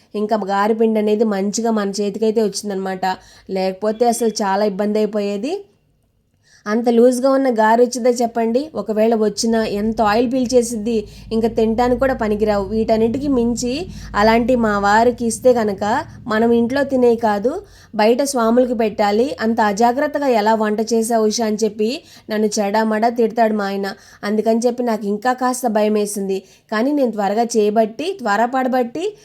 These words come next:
పిండి మంచిగా అయితే చేతికి వచ్చిందనమాట. అసలు గారెలు వచ్చినాయండి.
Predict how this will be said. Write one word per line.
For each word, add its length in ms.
పిండి 240
మంచిగా 420
అయితే 180
చేతికి 340
వచ్చిందనమాట. 600
అసలు 260
గారెలు 480
వచ్చినాయండి. 800